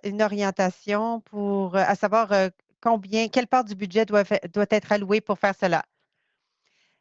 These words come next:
Désolée, Alejandra. Peux-tu répéter?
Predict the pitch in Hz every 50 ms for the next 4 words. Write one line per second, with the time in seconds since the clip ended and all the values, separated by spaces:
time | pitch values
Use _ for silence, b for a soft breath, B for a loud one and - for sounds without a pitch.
0 | _ _ _ 185 233 226 220 254 247 269 285 269 247 233 226 220 214 220 214 190
1 | 220 214 208 202 - 208 196 196 196 - _ _ _ _ _ _ _ _ _ _
2 | _ _ _ _ _ _ _ _ _ _ _ _ _ _ _ _ - 226 220 -
3 | 262 233 240 - 233 208 - - -